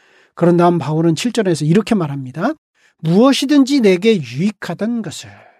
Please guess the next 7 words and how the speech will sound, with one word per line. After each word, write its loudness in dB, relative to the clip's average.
지금까지 0
바울이 0
말한 -4
것들은 -4
바울에게 2
유익했던 0
것이었습니다. -10